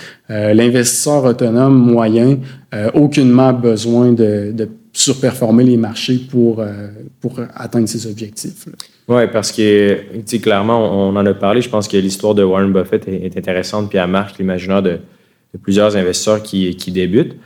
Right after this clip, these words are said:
Speaker 2: Mais, euh, ultimement, tu sais, pour, euh, le quotidien, t'en as parlé, euh, brièvement.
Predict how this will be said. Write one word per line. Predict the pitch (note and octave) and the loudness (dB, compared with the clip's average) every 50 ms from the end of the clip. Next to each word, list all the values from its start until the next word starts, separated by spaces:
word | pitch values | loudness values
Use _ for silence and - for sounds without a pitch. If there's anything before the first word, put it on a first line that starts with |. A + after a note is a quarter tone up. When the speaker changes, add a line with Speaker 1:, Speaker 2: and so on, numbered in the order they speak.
| _ _ _ _ _ - | _ _ _ _ _ -2
Speaker 2:
Mais, | G#2+ G#2 G2+ G2 F#2+ F#2+ | 0 2 2 2 2 2
euh, | F#2+ F#2 F#2 F#2 G2 F#2+ - - _ _ _ | 2 2 0 0 -2 -6 -10 -16 _ _ _
ultimement, | A2+ A2+ G#2+ G#2 G#2+ - A2 G2+ G2+ G#2 A2 A#2 A2 | 0 0 0 0 0 0 0 0 2 2 0 0 0
tu | A2 - | -2 -4
sais, | A#2 | -6
pour, | G#2 - G2+ F#2+ F2+ F2+ G2 | -4 -4 -4 -6 -4 -2 -2
euh, | F#2+ F#2 F#2 F2+ F2+ F2 F2 E2+ F2 F2+ - _ _ | 0 0 0 -2 -4 -6 -8 -10 -12 -14 -18 _ _
le | - G2 G2+ | -4 -2 -2
quotidien, | G2 G2+ A2 G2+ - - G2 F#2 G2+ A2 A2 | 0 0 -2 -2 -2 -6 -6 -2 0 0 0
t'en | G#2 G#2 G2 | 0 0 0
as | G2 F#2 | 0 -2
parlé, | F#2+ G2 F#2+ G2 G2+ G#2 G#2 G2+ | -2 -2 0 0 2 2 2 2
euh, | G2 G2 | 2 2
brièvement. | F#2+ F#2+ G2 F#2+ G2 G2 F#2+ F2+ G#2 A#2 C3 D3 | 0 -2 -2 -2 0 0 0 0 0 0 0 0